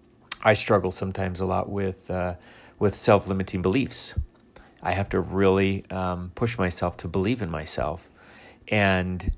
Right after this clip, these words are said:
um, I know with other people, it's different things, but we all have our demons and our beasts and things that we fight with and things that we struggle with. But if we can look at those as, you know, I'm choosing to keep those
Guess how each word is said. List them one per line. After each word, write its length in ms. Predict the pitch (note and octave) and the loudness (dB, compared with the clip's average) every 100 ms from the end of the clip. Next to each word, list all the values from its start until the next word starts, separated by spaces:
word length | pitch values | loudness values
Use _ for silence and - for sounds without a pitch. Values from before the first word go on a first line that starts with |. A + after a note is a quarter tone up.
| - | -4
um, 300 | F#2 F#2 F2+ | -4 -2 -2
I 100 | G2 | -2
know 240 | F#2+ G2 | 0 2
with 320 | F#2+ F#2+ G2 F#2+ | 0 0 0 0
other 220 | F#2+ F#2 | 0 0
people, 420 | - F2 F#2 F#2 | -4 -4 -2 0
it's 140 | E2 | 0
different 340 | - G#2+ - - | 0 0 0 -4
things, 320 | A2+ F2+ F2 | -4 -4 -4
but 220 | - F#2+ | -2 -4
we 240 | G2+ G#2+ A#2 | 0 6 8
all 160 | A#2+ | 8
have 180 | G#2 G2 | 8 6
our 140 | F#2+ | 4
demons 400 | E2+ G2 F#2 E2+ | 4 0 0 -2
and 100 | F2+ | -4
our 140 | F2 E2+ | -2 -2
beasts 420 | F2 F2+ E2+ - | -2 -2 -4 -8
and 180 | - F2 | -10 -6
things 220 | G2 F#2+ | -4 -2
that 100 | F#2 | -4
we 120 | F2+ | -6
fight 320 | F2 F2+ F2 | -4 -2 -2
with 340 | - F2 E2+ - | -2 -2 -4 -10
and 240 | - E2 - - - | -18 -18 -20 -20 -4
things 160 | A#2+ | 2
that 80 | A2+ | 2
we 100 | G2+ | 2
struggle 440 | G2 - F#2 F2+ | -2 0 0 2
with. 260 | F2+ F#2 F#2 | 0 -2 0
But 200 | F#2+ - - - - - - _ _ - | -2 -2 -8 -18 -20 -20 -20 _ _ -4
if 160 | A#2 | 0
we 80 | D#3 | 2
can 160 | F3+ B2 | 4 4
look 200 | C3+ D3 | 4 2
at 100 | A#2+ | 2
those 300 | F#2+ F#2+ F#2 | 4 4 2
as, 640 | - G2 F#2 F2+ F2 - - _ _ _ - | 2 4 4 2 0 -4 -6 _ _ _ -4
you 120 | A2 | -2
know, 160 | G2+ - G2+ - | -2 -2 -2 2
I'm 180 | F3 | 2
choosing 680 | E3 - - F#3+ B2 F#2 F2 E2+ | 2 2 6 6 6 2 -2 -8
to 100 | F#2+ | -6
keep 260 | - A#2+ | 0 0
those 500 | A#2+ E2 - - - | 2 0 0 -6 -8